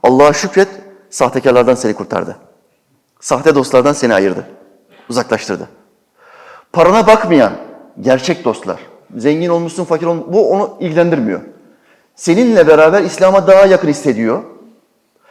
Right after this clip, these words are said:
ibadete ve iyi insan olmaya daha yakın hissediyor. Bu yüzden seninle dostluk kuruyor. Bak, bu adam, bu adam iyi bir arkadaştır. Bu adamı sakın kaçırma.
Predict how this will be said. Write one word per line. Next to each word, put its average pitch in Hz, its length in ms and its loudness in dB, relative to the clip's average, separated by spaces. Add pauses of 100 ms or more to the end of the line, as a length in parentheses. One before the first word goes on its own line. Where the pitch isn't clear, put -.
(140)
ibadete 175 640 4 (320)
ve 185 180 2
iyi 214 220 2
insan 185 260 2
olmaya 151 320 2
daha 151 140 4
yakın 185 220 2
hissediyor. 170 500 -6 (260)
Bu 208 120 0
yüzden 196 200 2
seninle 139 240 0
dostluk 120 320 -2
kuruyor. 90 260 -6 (240)
Bak, - 240 -8
bu 147 100 4
adam, 131 180 2 (800)
bu 139 100 -2
adam 110 180 -6
iyi 101 120 -8
bir 98 60 -4
arkadaştır. - 580 -12 (200)
Bu 123 120 -6
adamı 110 180 -8
sakın 101 240 -14
kaçırma. - 440 -18